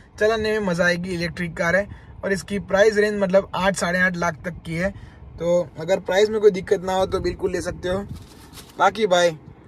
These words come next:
बहुत सारी गाड़ी के option आपको मिल जाएंगे।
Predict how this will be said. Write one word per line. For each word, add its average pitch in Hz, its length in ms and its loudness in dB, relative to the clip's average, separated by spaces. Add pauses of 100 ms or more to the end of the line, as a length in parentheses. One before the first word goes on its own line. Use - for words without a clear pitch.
(580)
बहुत 165 260 2
सारी 151 240 0
गाड़ी 147 260 -2
के 151 120 -6
option 147 280 -2
आपको 143 280 -6
मिल 151 260 -4
जाएंगे। 139 500 -2